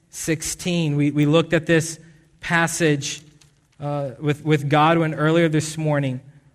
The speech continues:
If you want to, uh, look at it, it's on page one seventy-eight. Deuteronomy six sixteen.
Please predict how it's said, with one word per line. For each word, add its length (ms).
If 120
you 80
want 200
to, 280
uh, 340
look 240
at 120
it, 40
it's 100
on 100
page 300
one 220
seventy-eight. 720
Deuteronomy 500
six 380
sixteen. 680